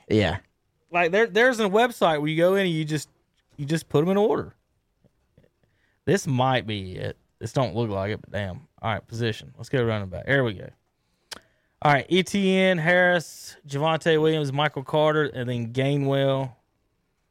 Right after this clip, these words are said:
Speaker 2: They got Sermon down at seventh.
Speaker 1: Mm. He played decent down the stretch.
Speaker 2: Yeah, they got him at seventh.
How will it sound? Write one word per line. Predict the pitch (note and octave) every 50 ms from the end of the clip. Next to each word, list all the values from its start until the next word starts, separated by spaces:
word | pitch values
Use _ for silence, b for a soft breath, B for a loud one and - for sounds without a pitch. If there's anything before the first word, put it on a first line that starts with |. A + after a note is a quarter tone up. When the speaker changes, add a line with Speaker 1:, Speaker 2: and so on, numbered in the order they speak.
| _ _ _ _ _ _ _ _ _ _ _ _ _ _ _ _ _ _ _ _ _ _ _ _ _ _ _ -
Speaker 2:
They | C#3
got | C#3+ B2 G2
Sermon | - - C3 C3 C3 A#2+ G#2+
down | A2 A2 G#2
at | F#2+ -
seventh. | - - - A2 A2 A2 G2+ - - _ _ _ _ - -
Speaker 1:
Mm. | - E2+ E2+ A2+ - _ _ _ _ _ _ _ _ _ _ _ _ _ _ _ _ _ -
He | A2+ C3+
played | C3+ - F3 D#3 C3 A2+
decent | C3 C3+ C#3 - C3+ A2 D#2
down | G#2 F#2+ F#2 F2
the | E2+
stretch. | A2 - - G#2 F#2+ E2+ C#2 - - - - _ _ _ _ _ _ _ _ _ _ _ _ _ _ _ - A2+
Speaker 2:
Yeah, | A2 G#2 G#2+ A2+
they | C3
got | A#2+ G2+ G2+
him | A2+ A2 F#2+
at | - -
seventh. | - - - A2 G#2+ G#2 F2 D2